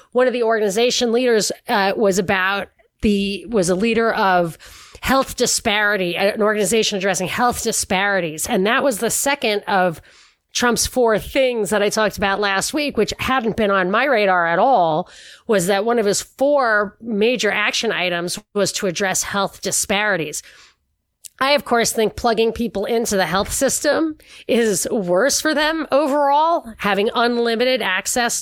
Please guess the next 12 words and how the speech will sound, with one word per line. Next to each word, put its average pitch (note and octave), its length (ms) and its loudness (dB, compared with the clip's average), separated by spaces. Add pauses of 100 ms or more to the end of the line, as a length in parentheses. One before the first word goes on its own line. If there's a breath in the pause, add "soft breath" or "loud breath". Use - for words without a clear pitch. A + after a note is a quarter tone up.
to G3 200 0
government-funded G3+ 760 -2
health F3+ 540 -2
is F3+ 260 0
just, - 460 -4
uh, F#3 380 -4 (100)
is F3+ 240 -2
a F3 240 2
recipe G#3+ 480 -2
for F3 520 0 (680 loud breath)
an G#3+ 260 2
over A3+ 800 2